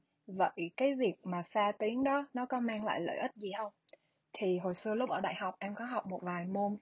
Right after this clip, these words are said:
về ngôn ngữ học. Có những nghiên cứu nó chỉ ra là những người sử dụng song ngữ hoặc đa ngữ họ sẽ có độ tập trung cũng như khả năng chuyển đổi giữa các task nhanh hơn, tốt hơn người bình thường. Nghĩa là những người dùng một ngôn ngữ duy nhất.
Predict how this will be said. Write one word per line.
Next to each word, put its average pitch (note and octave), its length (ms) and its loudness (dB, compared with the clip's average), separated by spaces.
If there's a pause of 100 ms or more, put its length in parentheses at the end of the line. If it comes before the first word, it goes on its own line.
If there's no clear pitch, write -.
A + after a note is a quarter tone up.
(100)
về F3+ 320 -2
ngôn G3+ 220 -2
ngữ F#3 160 0
học. A3 220 0 (540)
Có A#3 160 -2
những G#3+ 160 -4
nghiên A3+ 180 0
cứu A3+ 220 2
nó C4 160 2
chỉ F#3 220 2
ra A3 160 2
là F#3 220 2 (340)
những F#3+ 240 0
người A3 160 2
sử E3+ 160 2
dụng F#3+ 300 2
song G#3+ 260 0
ngữ G#3+ 160 2
hoặc G#3+ 180 -2
đa G3 180 0
ngữ G3 380 -2
họ G#3 120 2
sẽ - 200 -2
có G#3+ 120 -2
độ A3 260 2
tập E3+ 200 -4
trung G3+ 260 0
cũng G3+ 200 -4
như G#3 240 -6
khả G3 180 -4
năng G3+ 300 -10
chuyển G3+ 200 -2
đổi G3 280 2
giữa G3+ 180 -2
các A3+ 140 -4 (120)
task A#3+ 400 -2
nhanh G#3 200 -2
hơn, G#3 220 2 (280)
tốt B3 240 0
hơn G#3+ 120 -2
người G3 100 -2
bình F3+ 200 0
thường. F3 240 -2 (540)
Nghĩa F#3 120 -2
là G3+ 100 -2
những F3+ 220 -4
người F3+ 160 0
dùng E3+ 180 2
một F3+ 140 0
ngôn F#3+ 240 -2
ngữ F3+ 180 -2
duy G#3+ 120 0
nhất. A3+ 180 -2